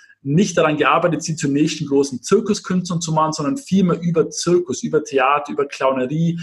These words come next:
hier ihr Selbstbewusstsein aufgebaut, ihnen gezeigt, äh,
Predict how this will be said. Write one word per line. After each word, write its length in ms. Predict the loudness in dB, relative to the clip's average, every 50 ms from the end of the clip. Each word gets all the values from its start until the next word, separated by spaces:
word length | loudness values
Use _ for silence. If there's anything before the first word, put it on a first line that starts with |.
| -12 -14 -18
hier 300 | -10 -2 0 2 2 2
ihr 200 | 2 2 2 0
Selbstbewusstsein 800 | 2 2 2 2 2 0 -2 -6 _ -4 -4 -2 -2 -2 -4 -2
aufgebaut, 560 | 0 0 0 0 -2 -2 0 0 0 2 0
ihnen 100 | -2 -2
gezeigt, 600 | -2 -4 -2 0 0 0 0 0 -6 -14 -20 -20 -20 -20 -20 -20 -20 -12 _
äh, 220 | -2 0 0 0